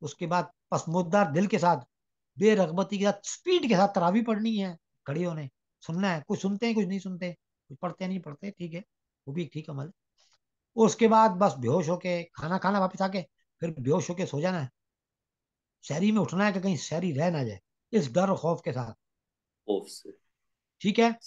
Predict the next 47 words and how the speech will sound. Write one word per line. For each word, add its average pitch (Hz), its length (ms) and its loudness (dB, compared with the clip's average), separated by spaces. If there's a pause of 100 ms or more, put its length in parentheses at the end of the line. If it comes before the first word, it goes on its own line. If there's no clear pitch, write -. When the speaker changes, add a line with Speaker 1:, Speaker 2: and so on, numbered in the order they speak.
(360)
Speaker 1:
कि 233 220 2
इसलिए 226 200 4
उठना 226 220 4
है 247 60 2
कि 247 60 4
सहरी 220 260 4
खाना 208 460 0
जरूरी 202 500 0
भी 151 160 -14
तो - 280 -16
है, 220 380 -2
इंशाल्लाह, 180 380 -4 (380)
जरा 135 160 -8
सुन्नत 147 280 -6
भी 170 200 -6
है, 185 60 0
और 160 300 -2 (360)
कहा 131 120 -2
यह 180 140 2
जाता 175 260 2
है 196 60 0
कि 196 60 0
यहूदियों 156 440 0
में 202 100 2
हमारे 165 460 -2 (300)
उसमें 147 240 -10
फर्क 160 220 0
ये 180 60 2
है 190 60 2
कि 190 80 -2
वो 190 80 2
यो-, 156 240 0
रोजा 151 240 0
नहीं 196 100 -4
करते 185 280 -8
थे, 180 60 -4
हम 175 100 -8
लोग 180 160 -6
रोजा 220 220 -4
रख-, 175 100 -10 (280)
हाँ, 185 140 -4
हम, 202 140 0
हाँ, 196 200 0
वो 175 300 0
सहरी 185 340 0
नहीं 233 120 0
करते, 208 380 0